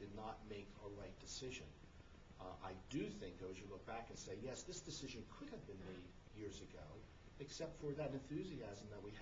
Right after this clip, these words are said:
have of trying to do whatever is possible until the very end of maintaining, uh, the individual schools. Uh, when I, when I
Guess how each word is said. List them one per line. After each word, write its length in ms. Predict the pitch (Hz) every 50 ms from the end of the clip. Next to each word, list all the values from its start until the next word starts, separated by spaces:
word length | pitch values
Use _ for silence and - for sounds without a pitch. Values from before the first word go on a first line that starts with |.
| 151 175
have 80 | - -
of 80 | 98 -
trying 520 | - - - 107 101 101 104 117 131 139 135 -
to 60 | - 135 - 95
do 160 | 95 95 95 98 101 101 101 92
whatever 560 | - - - - - 113 127 151 170 175 180
is 80 | - - -
possible 520 | - - - - - - - 87 87 90 92 - - - -
until 180 | - - 147 -
the 120 | - - 87
very 280 | 92 92 107 123 143 151
end 240 | 127 - 78 78 - - - - - - - - - - - - - - -
of 160 | 92 92 92 92 101
maintaining, 560 | 101 98 101 98 - 101 92 90 90 87 85 - - - - - - - - - - - -
uh, 60 | - 80 - - - - - 98
the 140 | 104 - -
individual 440 | 214 196 87 90 95 165 - -
schools. 680 | - - - - - 151 156 147 - - 104 - - - -
Uh, 60 | - - - 117 113
when 120 | 117 123 135
I, 120 | 160 226 180 - 131
when 100 | 123 131 143
I 120 | 147 156